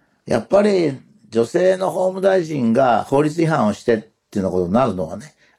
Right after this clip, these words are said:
過去にありましたんですけど、やはりまずい。まあ、そういう点で、まあ、我々は温かい目で、男性は温かい目で見てますよ。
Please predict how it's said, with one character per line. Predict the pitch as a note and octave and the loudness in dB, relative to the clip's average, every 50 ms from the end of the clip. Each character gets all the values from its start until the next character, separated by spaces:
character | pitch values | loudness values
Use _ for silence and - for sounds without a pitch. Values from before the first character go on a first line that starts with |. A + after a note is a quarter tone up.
| - | -8
過 | - - C#3+ | -4 0 2
去 | A#2 A2+ | 4 4
に | G#2 | 4
あ | G#2 A2 | 4 4
り | A2+ | 4
ま | A2+ C#3 | 2 2
し | - - | 0 -2
た | - - | -6 -12
ん | - | -12
で | - | -12
す | - - | -14 -18
け | - | -20
ど、 | - _ _ _ _ _ _ | -20 _ _ _ _ _ _
や | - B2 | -2 0
は | C#3 | 0
り | B2 | 0
ま | G#2 G#2 G#2 G2 | 0 0 -2 -2
ず | G2 G#2+ | -4 -6
い。 | F#2 - - _ _ _ _ _ | -8 -8 -10 _ _ _ _ _
ま | - C#3+ | -8 -2
あ、 | |
そ | C#3+ G3+ A3 | 2 2 2
う | A3+ | 2
い | |
う | G#3+ | 2
点 | G#3+ A#3+ A#3 A3 | 0 0 2 2
で、 | G#3+ A3 G3 D#3+ D3 - - _ _ _ - | 4 4 2 2 0 -4 -10 _ _ _ -2
ま | D3+ | 0
あ、 | D3 | 2
我 | D3+ E3 F#3 G3 G3+ F#3 | 4 4 6 4 4 4
々 | G3 G3 | 4 2
は | F#3 F3 D3 | 2 2 0
温 | D#3 D3+ - G3+ G#3 B3 G#3+ | -2 -4 -4 -4 -4 -4 -4
か | F#3+ E4 G#3+ F#3+ | 0 0 0 2
い | D#3+ | 2
目 | D#3 E3+ | 0 0
で、 | D3 C3 A#2 | 0 0 0
男 | - A2 C#3+ D#3+ E3+ D#3+ | 0 0 0 0 -2 -2
性 | - F#3+ | 0 2
は | F3+ E3+ E3 D#3+ C#3 | 2 4 4 2 2
温 | C#3+ - F#3+ G3+ G#3 | 0 -2 -4 -2 0
か | G3 A3 | 2 2
い | G3 | 2
目 | D#3+ D3+ | 2 2
で | C3+ | 2
見 | B2+ D3+ F#3+ | 2 0 0
て | F#3 A#3 | 0 -2
ま | B2 G2 | -2 -2
す | - - | -2 -4
よ。 | F2+ F#2+ - | -4 -6 -6